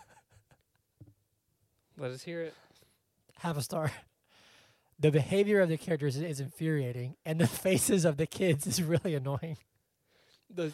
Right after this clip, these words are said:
Speaker 1: the son, <laughs> when, when he's
Speaker 2: I can't
Speaker 1: like
Speaker 2: decide which I hate the most.
Speaker 1: Okay, okay.
Speaker 2: The extended periods of silence are setups for loud shock,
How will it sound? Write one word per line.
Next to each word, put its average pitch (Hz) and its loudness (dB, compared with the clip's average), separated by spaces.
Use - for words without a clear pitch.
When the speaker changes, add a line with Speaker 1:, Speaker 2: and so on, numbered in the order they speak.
Speaker 1:
the 147 0
son, 156 2
<laughs> - -18
when, 151 0
when 139 0
he's 165 0
Speaker 2:
I 151 0
can't 165 -2
Speaker 1:
like 214 2
Speaker 2:
decide 214 4
which 180 2
I 180 2
hate 175 -2
the 151 -10
most. 123 -4
Speaker 1:
Okay, 147 -4
okay. - -12
Speaker 2:
The 156 2
extended 196 0
periods 175 0
of 165 -2
silence 147 -2
are - -10
setups 151 -2
for 147 -6
loud 131 -4
shock, 131 -4